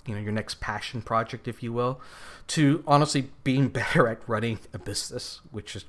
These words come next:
quite frankly, what a game development is all about. Um, but once you do become engrossed in a particular project, that's when you really got to, like,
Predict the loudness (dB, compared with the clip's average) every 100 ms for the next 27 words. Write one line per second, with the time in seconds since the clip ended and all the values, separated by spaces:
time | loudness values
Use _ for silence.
0 | -2 0 0 -4 -2 -2 -4 -4 -4 -4
1 | -4 -4 -4 -2 -2 -2 -2 -2 -4 -10
2 | -18 -18 -20 -20 -20 -20 2 4 6 8
3 | 10 10 8 6 4 6 6 4 0 0
4 | 2 0 -4 -8 -14 -20 -10 2 2 4
5 | 4 4 2 -6 -6 -2 -2 -2 -4 -6
6 | -6 -8 -2 -2 -2 -2 -4 -2 -2 -2
7 | -8 -20 -18 -18 -20 -20 -20 0 6 6
8 | 4 0 2 -2 -2 0 2 2 0 4
9 | 2 2 -2 -2 -2 -4 -10